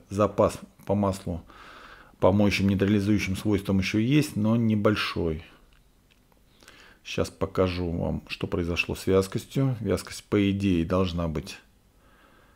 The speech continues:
снизиться, разжижиться масло должно. Все-таки это преимущественно городская езда. И сейчас посмотрим. Так, закладываю свежую отработку. Здесь вот вопрос по гликолю.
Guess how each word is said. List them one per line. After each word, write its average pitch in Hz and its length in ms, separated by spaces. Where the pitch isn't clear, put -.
снизиться, 107 840
разжижиться 95 720
масло 113 320
должно. 113 480
Все-таки 95 400
это 87 380
преимущественно 92 640
городская 92 500
езда. 120 500
И 104 80
сейчас 107 180
посмотрим. 95 640
Так, - 220
закладываю 80 500
свежую 123 420
отработку. 98 600
Здесь 113 360
вот 127 220
вопрос 113 480
по - 160
гликолю. 98 680